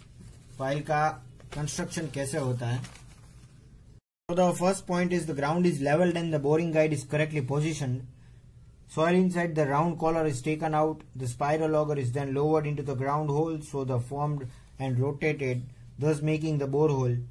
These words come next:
When the auger becomes full of the soil, it is taken out। The auger is again lowered and the process is repeated। मतलब ये auger को नीचे रहे, स्पाइरल auger है, इसको नीचे उतार दिया जाता है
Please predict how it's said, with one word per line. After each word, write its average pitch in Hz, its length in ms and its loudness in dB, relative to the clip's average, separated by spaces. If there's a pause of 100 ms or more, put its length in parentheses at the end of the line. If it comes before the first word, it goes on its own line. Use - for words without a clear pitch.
(260)
When 143 160 0
the 139 80 2
auger 143 280 2
becomes 131 440 -4
full 151 140 0
of 131 140 -2
the 131 100 -6
soil, 151 320 2
it 139 120 -2
is 123 180 -2
taken 151 280 0
out। 135 220 0
The 120 160 -4
auger 135 260 -2
is 123 180 -2
again 139 440 -2
lowered 139 300 2
and 127 220 -2
the 120 100 0
process 135 420 -4
is 117 140 0
repeated। 120 500 -4
मतलब 127 300 -2
ये 139 140 2
auger 135 300 0
को 135 120 -2
नीचे 135 320 -4
रहे, 135 200 -4
स्पाइरल 147 420 2
auger 143 280 2
है, 139 140 0
इसको 127 220 -4
नीचे 131 260 -4
उतार 131 300 -2
दिया 143 220 0
जाता 139 280 -2
है 143 220 -6